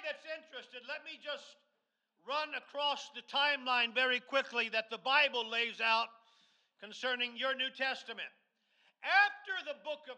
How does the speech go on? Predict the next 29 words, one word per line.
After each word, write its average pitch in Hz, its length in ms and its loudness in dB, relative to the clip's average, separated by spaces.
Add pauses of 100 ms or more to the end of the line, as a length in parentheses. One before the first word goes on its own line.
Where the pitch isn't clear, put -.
Malachi, 233 560 -6 (180)
four 392 480 -4 (160)
short 330 540 -4 (320)
little 285 400 -6 (160)
chapters 254 580 -10
of 233 60 -16 (100)
Malachi, 202 640 -8 (480)
there 320 260 6
were 262 140 4
four 381 580 10
hundred 294 540 6 (160)
long 302 440 12
years 247 680 4 (280)
of - 180 0
silence. - 1040 4 (680)
No 339 260 8 (120)
preacher, 311 580 2 (540)
no 330 220 8 (160)
revivals, 294 840 4 (340)
no 330 240 12
Holy 330 420 6
Ghost 311 340 2
infillings 285 840 -2
that, 247 180 -6
we, 254 80 -4
that 247 260 -2
are 247 100 -2
on 269 220 0
record, 254 400 -6